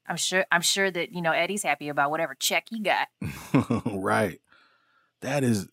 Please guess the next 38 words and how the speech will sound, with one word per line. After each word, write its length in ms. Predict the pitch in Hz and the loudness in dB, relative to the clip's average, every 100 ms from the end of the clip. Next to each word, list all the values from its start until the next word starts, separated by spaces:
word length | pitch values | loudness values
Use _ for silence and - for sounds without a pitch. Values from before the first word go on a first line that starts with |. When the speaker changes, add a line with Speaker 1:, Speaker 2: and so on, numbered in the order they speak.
| - | -10
Speaker 2:
uh, 240 | 98 87 - - | -8 -8 -10 -12
to 120 | - 110 | -2 4
me, 520 | 120 139 123 117 - | 6 8 8 4 -2
that 200 | - 120 | -2 2
was 180 | 120 104 | 4 2
like 280 | 98 98 92 | 0 -2 -2
a, 340 | 92 85 82 - _ _ _ _ - | -6 -6 -10 -14 _ _ _ _ -10
a, 280 | - 82 - - | -8 -8 -12 -8
a 140 | - 85 | -4 -2
stop 440 | - 113 110 - | 0 2 4 2
and, 160 | 104 95 | 0 -2
like, 300 | 92 87 80 _ _ _ _ _ _ _ _ - | -4 -6 -8 _ _ _ _ _ _ _ _ -4
shake, 400 | - - 117 98 _ - | 2 4 4 0 _ -6
like, 260 | 95 87 | -4 -2
pinch 220 | - 139 131 | 6 6 6
myself, 440 | 113 107 107 98 | 2 2 -2 -2
like, 140 | 95 | -4
"Wait 200 | 92 117 | 0 0
a 60 | 98 | 0
minute, 300 | 85 85 - | -4 -8 -12
yo, 320 | - 85 85 | -12 -12 -10
this, 260 | 85 107 107 - - - - | -8 -6 -6 -10 -20 -20 -4
this 160 | 113 127 | 2 6
might 200 | 117 101 | 6 4
l-, 100 | 107 - | -2 0
be 120 | 113 | 2
legitimately 640 | 104 95 110 107 101 95 | 2 2 4 4 2 -2
where 160 | 98 101 | -2 -2
we're 100 | 92 | -4
going 380 | 92 104 110 95 - | -2 0 2 0 -4
in 100 | 92 | -12
terms 320 | 92 104 95 92 | -2 0 0 0
of, 160 | 90 | -2
uh, 300 | 95 92 90 - _ _ _ _ _ | -2 -2 -4 -8 _ _ _ _ _
film 280 | - 107 101 | -2 2 2
distribution, 720 | 98 92 92 87 104 104 92 | 2 0 -4 -2 0 0 -4
man." 260 | 90 90 90 | -2 -2 -2
Just 380 | 90 90 - | -4 -6 -8